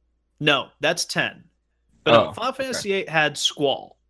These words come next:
Speaker 1: who was, you know, tall, dark-haired, kinda moody, was always kind of antisocial. Like, he, he doesn't,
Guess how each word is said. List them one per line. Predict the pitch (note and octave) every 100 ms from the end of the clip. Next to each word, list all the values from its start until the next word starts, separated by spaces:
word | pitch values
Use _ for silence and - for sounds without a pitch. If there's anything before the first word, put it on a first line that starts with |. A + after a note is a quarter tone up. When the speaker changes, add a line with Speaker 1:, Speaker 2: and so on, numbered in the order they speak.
| _ _ _ _ _ _ _
Speaker 1:
who | - D3+ D3+
was, | D3 C#3+ C#3+ C#3 C3 - _ _ _ -
you | C3
know, | B2 - -
tall, | F#3+ F3+ F3+ E3+ _
dark-haired, | - F3 F3 D#3+ D#3 D3+ D3+ D3 _ _ _ _ _ -
kinda | - F3+ F#3
moody, | D#3+ C#3+ C#3 C#3 B2+ _ _ _ _ _ _ _ _ -
was | D3 C#3+ -
always | F3+ B3+ B3 G#3 E3 - _ _ _ -
kind | F#3 F3+
of | D#3+
antisocial. | D#3+ E3+ E3+ D#3 D3+ D3 C#3 - B2+ - _ _ -
Like, | C3+
he, | D#3+ E3
he | E3
doesn't, | E3+ F3+ F3+ F#3